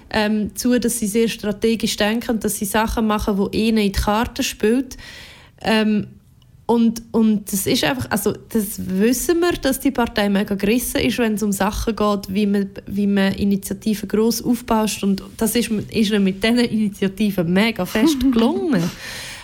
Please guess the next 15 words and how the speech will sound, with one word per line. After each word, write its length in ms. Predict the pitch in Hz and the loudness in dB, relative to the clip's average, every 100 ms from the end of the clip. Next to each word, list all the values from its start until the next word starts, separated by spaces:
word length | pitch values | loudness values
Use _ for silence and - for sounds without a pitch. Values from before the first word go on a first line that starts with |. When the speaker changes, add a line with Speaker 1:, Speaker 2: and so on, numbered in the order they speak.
| - - | -18 -4
Speaker 1:
Ähm, 300 | 220 226 220 | 0 2 0
Speaker 2:
Das 180 | 220 220 | -2 -4
stimmt. 340 | 196 196 196 - - | -4 -4 -4 -10 -10
Speaker 1:
was 260 | 226 220 254 | 0 0 2
ich 320 | 294 330 311 | 2 0 0
interessant 720 | 277 269 277 254 262 262 277 | -2 -2 -2 -2 0 0 -2
finde 320 | - 240 240 226 | -2 0 0 0
in 180 | - | -2
dieser 440 | 214 220 240 254 254 | 0 0 2 0 -2
Hinsicht 840 | - 190 240 247 - 220 214 - - | -2 0 2 2 2 2 0 -2 -2
ist, 300 | 233 226 - | -2 0 -2
dass 160 | 220 220 | -4 -2
wir, 260 | 208 - | -4 -4
also 220 | 214 208 196 | -6 -6 -4
wenn, 200 | 196 | -4